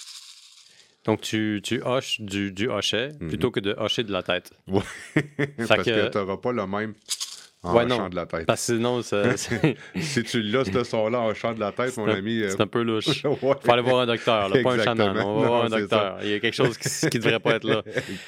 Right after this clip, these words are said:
Speaker 1: Tu fais quoi avec ton hochet ?
Speaker 2: Ben, moi, souvent,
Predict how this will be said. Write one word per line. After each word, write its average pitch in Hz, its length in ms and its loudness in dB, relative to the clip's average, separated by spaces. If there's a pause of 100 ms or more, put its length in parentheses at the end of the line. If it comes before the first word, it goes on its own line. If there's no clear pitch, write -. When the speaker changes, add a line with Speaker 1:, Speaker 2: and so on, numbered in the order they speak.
(280)
Speaker 1:
Tu - 80 -2
fais 117 120 4
quoi 160 160 0
avec 185 180 -4
ton 98 220 -2
hochet ? 120 280 -2 (380)
Speaker 2:
Ben, 110 200 2
moi, 131 220 -2
souvent, 127 560 -4